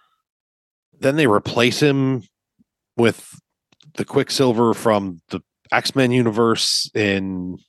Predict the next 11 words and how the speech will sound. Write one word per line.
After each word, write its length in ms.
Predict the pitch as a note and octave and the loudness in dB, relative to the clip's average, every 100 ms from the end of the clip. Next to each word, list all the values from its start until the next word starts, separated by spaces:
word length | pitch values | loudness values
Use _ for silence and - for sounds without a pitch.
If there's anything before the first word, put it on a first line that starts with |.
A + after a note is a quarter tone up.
| _ _ _ _ _ _ _ _ _ _ _ | _ _ _ _ _ _ _ _ _ _ _
what 80 | G#2 | -12
was 80 | |
that? 160 | G2 F2 _ _ _ _ - | -10 -12 _ _ _ _ -2
Black 200 | F#2+ - | -2 0
Widow? 400 | G2+ A2+ B2+ - - | 4 4 2 -4 -2
No, 280 | F#2 F2 - _ _ _ _ _ - | -2 -2 -8 _ _ _ _ _ 0
the 80 | G2 | 2
other 80 | |
one, 240 | F2 F2 E2+ | 2 -4 -8
Scarlet 320 | - A2 G2+ | -4 -2 0
Witch. 300 | A2 - | -2 -4